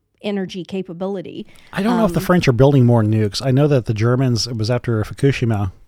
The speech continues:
Speaker 2: uh, had, had its accident, that the
Speaker 1: Mm-hmm.
Speaker 2: Germans announced, "We're gonna shut down all of our nukes." And no sooner than they actually finished turning off the last one of their nukes than the green, the green people say, "And actually, nuclear is fine." So,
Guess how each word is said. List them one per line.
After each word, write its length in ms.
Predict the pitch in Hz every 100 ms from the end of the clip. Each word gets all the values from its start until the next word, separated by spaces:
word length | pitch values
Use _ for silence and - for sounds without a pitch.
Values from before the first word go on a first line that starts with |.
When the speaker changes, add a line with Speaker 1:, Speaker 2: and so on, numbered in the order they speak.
| -
Speaker 2:
uh, 300 | 104 98 101
had, 260 | 98 110
had 180 | 95 110
its 140 | 117 107
accident, 580 | 107 104 - 107 - - - _ _
that 60 | 214
the 60 | 110
Speaker 1:
Mm-hmm. 100 | 104
Speaker 2:
Germans 340 | 120 117 104
announced, 320 | 110 110 -
"We're 60 | 127
gonna 100 | 120
shut 200 | 131 110
down 180 | 110 104
all 120 | 101
of 80 | 98
our 60 |
nukes." 380 | 98 92 - - _ _ _
And 180 | 120 110
no 140 | 131 170
sooner 400 | - 151 147 127
than 220 | 120 113
they 280 | 113 110 113
actually 340 | 131 - 113
finished 500 | - 131 135 123 - _ -
turning 260 | 139 131
off 300 | 117 117 -
the 100 | 117
last 300 | 113 110 -
one 100 | 117
of 60 | 107
their 80 | 104
nukes 400 | 107 104 - - - - _ _
than 500 | - 120 113 110 110 -
the 80 | 120
green, 480 | 113 131 127 120 120 _ _ -
the 80 | 117
green 220 | 139 131
people 240 | 127 123
say, 240 | - 117 123
"And 180 | 196 190
actually, 300 | 185 180 160
nuclear 280 | 147 - 120
is 80 | -
fine." 320 | 123 90 90 _ _ _
So, 260 | - 107